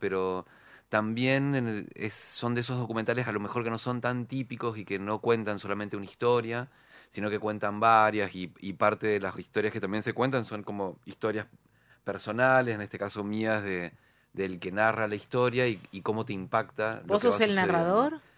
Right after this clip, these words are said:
Speaker 1: Sí, sí, sí.
Speaker 2: Liliana Bodoc falleció el seis de febrero del año dos mil dieciocho. ¿Cómo pasó el tiempo?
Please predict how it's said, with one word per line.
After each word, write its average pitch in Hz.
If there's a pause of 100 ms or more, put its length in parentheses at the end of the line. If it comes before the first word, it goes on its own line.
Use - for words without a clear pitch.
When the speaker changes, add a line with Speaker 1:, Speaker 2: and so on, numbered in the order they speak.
(200)
Speaker 1:
Sí, 131
sí, 107
sí. 95 (540)
Speaker 2:
Liliana 285
Bodoc 247
falleció 233
el 190
seis 240
de 254
febrero 226
del 202
año 226
dos 196
mil 226
dieciocho. 208
¿Cómo 220
pasó 220
el 214
tiempo? 185